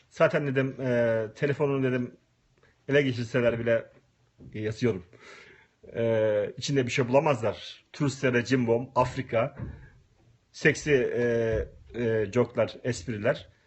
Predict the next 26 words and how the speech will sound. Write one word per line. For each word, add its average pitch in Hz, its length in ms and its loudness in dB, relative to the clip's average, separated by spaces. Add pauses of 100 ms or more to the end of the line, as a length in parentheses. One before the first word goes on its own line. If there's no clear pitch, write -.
(460)
E, 113 440 0
kafayı 156 300 4
da 139 40 6
yerler 139 340 6
dedim 101 240 -6
yani. 101 320 -4
Bu 110 140 -4
özel 123 200 2
harpçiler 120 520 0 (400)
çözemezler 127 600 2
dedim. 95 200 -8
Benim 113 200 -2
abimi 110 360 -2
çözmeleri 113 420 -4
mümkün 113 320 -4
değil 123 180 0
dedim. 107 280 -8 (720)
Dalga 127 200 2
geçiyorum. 101 380 -6 (300)
Ama 143 300 -2 (120)
işin 120 260 -4
gerçeği 107 320 -2
de 92 100 -6
bu. 147 220 -8 (1400)
"İyi," 160 180 -2
dedi, 156 320 2